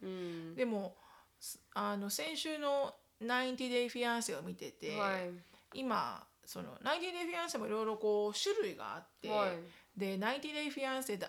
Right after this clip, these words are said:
Speaker 2: Other Wayっていうのがあって、
Speaker 1: うん。
Speaker 2: それは要はアメリカ人の人たちが
Speaker 1: うん。
Speaker 2: 海外に嫁いでいくのね。
Speaker 1: はい。
Speaker 2: で、その各国でのドラマを、
Speaker 1: うん。
Speaker 2: あの、フォローするんだけど、あの、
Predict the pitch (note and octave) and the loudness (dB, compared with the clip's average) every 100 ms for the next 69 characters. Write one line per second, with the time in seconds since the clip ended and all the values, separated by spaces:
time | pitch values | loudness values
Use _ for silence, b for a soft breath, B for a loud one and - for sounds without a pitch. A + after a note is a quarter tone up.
0 | - G3 A#3 B3 A3+ G#3 C#3+ A#2+ - - | 6 8 10 8 8 6 2 -2 -10 -8
1 | C#3+ D#3 B2+ B2 F#3 F#3+ F3+ E3+ E3 D4+ | -6 -6 -6 -6 -4 -4 -2 -4 -4 -2
2 | D#4+ D#4 D#4 B3+ F3+ B3 D4+ D4+ E4+ D4+ | 6 6 8 6 4 2 -2 -2 -2 -2
3 | C#4+ C4 C4+ D4 C#4+ C4 C4+ C4+ B4+ B4+ | -4 -4 -4 -2 -2 -2 -2 -2 0 2
4 | G4 G3+ F#3+ F3 E3 D#3+ - _ _ _ | 2 0 -2 -4 -8 -12 -18 _ _ _
5 | - - A4+ D#4+ G#3 E3+ F#3+ G3+ G3 G3+ | -2 6 6 6 2 2 -2 -2 -2 0
6 | A3+ A3 - - - - G3+ G3 E3+ E3+ | 2 2 0 -12 -14 -8 -2 0 -2 -6
7 | E3 _ - A3+ A3+ A3+ A3 A3 A3 A3+ | -12 _ 0 4 6 6 4 2 0 0
8 | C#4 C#4+ C#4+ G4+ G4+ - - E4 F#4+ F4+ | 2 2 2 2 2 0 0 0 0 -2
9 | E4+ A4+ G4 A3+ A3 F#3+ C#3+ D3+ - - | 0 2 6 6 6 4 2 0 -2 -8
10 | B B B B D#3 D#3 D3 C#3 F#3 A3 | B B B B -2 -2 -4 -8 4 4
11 | F#3+ - - E3+ - - - - E3+ D#3 | 4 0 -4 -6 -8 -12 -14 -8 -6 -6
12 | D#3 B B B B - G#2 - - - | -10 B B B B -8 -6 -6 -10 -12
13 | - - | -12 -14